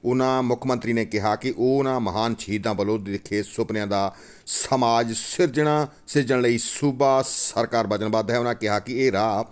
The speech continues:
ਉੱਤੇ ਚੱਲਦਿਆਂ ਪੰਜ ਸੌ ਆਮ ਆਦਮੀ ਪਾ-, ਕਲੀਨਿਕਾਂ ਰਾਹੀਂ ਸੂਬੇ ਦੇ ਲੋਕਾਂ ਨੂੰ ਮਿਆਰੀ ਸਿਹਤ ਸਹੂਲਤਾਂ ਮੁਹੱਈਆ ਕੀਤੀਆਂ ਜਾ ਰਹੀਆਂ ਹਨ। ਭਗਵੰਤ ਮਾਨ ਨੇ ਕਿਹਾ ਕਿ ਵਿਦਿਆਰਥੀਆਂ ਨੂੰ ਮਿਆਰੀ ਸਿੱਖਿਆ ਦੇਣ ਲਈ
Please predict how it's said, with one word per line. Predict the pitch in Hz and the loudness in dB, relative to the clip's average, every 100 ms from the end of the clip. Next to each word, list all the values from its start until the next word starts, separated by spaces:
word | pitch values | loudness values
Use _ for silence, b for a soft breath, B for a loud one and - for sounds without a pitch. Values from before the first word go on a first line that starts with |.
| B B B | B B B
ਉੱਤੇ | 139 139 | -2 -2
ਚੱਲਦਿਆਂ | 113 117 110 113 110 | 2 2 2 0 -2
ਪੰਜ | - 135 147 | -2 0 0
ਸੌ | - - 147 143 - | 0 2 2 2 0
ਆਮ | 110 117 | -2 0
ਆਦਮੀ | 110 101 101 110 113 117 117 - | 0 -2 -4 -2 0 0 -2 -2
ਪਾ-, | 107 95 104 | -2 -2 -4
ਕਲੀਨਿਕਾਂ | 110 117 110 113 | -2 -2 0 -2
ਰਾਹੀਂ | 101 95 101 110 | 0 -2 -2 -4
ਸੂਬੇ | - 120 101 107 | -4 -4 -2 0
ਦੇ | 104 | 0
ਲੋਕਾਂ | 101 104 | -2 -2
ਨੂੰ | 101 98 | -4 -2
ਮਿਆਰੀ | 98 95 101 104 B B B | -2 0 -2 -4 B B B
ਸਿਹਤ | - 185 - | 2 2 2
ਸਹੂਲਤਾਂ | - 113 107 | 0 0 0
ਮੁਹੱਈਆ | 101 82 110 | -2 -2 -2
ਕੀਤੀਆਂ | 113 101 101 101 | -2 -4 -4 -2
ਜਾ | 95 | 0
ਰਹੀਆਂ | 92 101 | -2 -4
ਹਨ। | |
ਭਗਵੰਤ | 117 135 123 143 | -4 -2 -2 0
ਮਾਨ | 156 | 2
ਨੇ | 160 | 2
ਕਿਹਾ | 160 139 | 2 0
ਕਿ | 131 143 | 0 -2
ਵਿਦਿਆਰਥੀਆਂ | 123 123 113 123 | 2 2 2 -2
ਨੂੰ | 123 | 0
ਮਿਆਰੀ | 113 123 | 0 0
ਸਿੱਖਿਆ | 123 107 | -2 -2
ਦੇਣ | 117 107 104 | 0 0 0
ਲਈ | 101 | 0